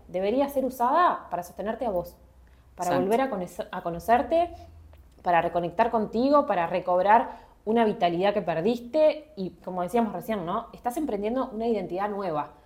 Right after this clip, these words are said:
Speaker 2: Claro.
Speaker 1: Bueno, tenés que tener tiempo para conocerte de nuevo en este nuevo rol,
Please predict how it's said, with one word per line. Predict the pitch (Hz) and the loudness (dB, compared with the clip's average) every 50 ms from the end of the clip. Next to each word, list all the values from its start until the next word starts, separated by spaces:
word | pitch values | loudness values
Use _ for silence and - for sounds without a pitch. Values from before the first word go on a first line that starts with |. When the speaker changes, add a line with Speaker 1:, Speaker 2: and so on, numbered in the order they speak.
| _ - | _ -10
Speaker 2:
Claro. | - 135 131 | -6 -4 -2
Speaker 1:
Bueno, | 202 208 190 170 156 156 - - - _ _ | -2 -2 -2 -2 -6 -8 -12 -20 -20 _ _
tenés | - 196 180 220 277 269 - | -12 -6 -4 -4 -4 -4 -4
que | - 294 277 | -6 -6 -6
tener | 277 - 180 185 226 233 226 - - | -6 -6 -6 -4 -4 -4 -4 -6 -6
tiempo | 226 254 254 254 247 - | -6 -4 -4 -4 -6 -6
para | 202 170 165 | -6 -8 -8
conocerte | 170 165 160 160 - 220 220 233 - 226 | -8 -10 -12 -10 -8 -8 -8 -6 -6 -6
de | 190 | -6
nuevo | 180 185 202 220 233 247 262 269 - - | -6 -6 -4 -2 0 0 0 0 -2 -6
en | 175 180 | -10 -12
este | 190 190 - 220 | -12 -12 -12 -10
nuevo | 190 190 208 214 | -8 -6 -6 -6
rol, | 190 170 185 202 190 156 | -4 -2 -2 -2 -2 -4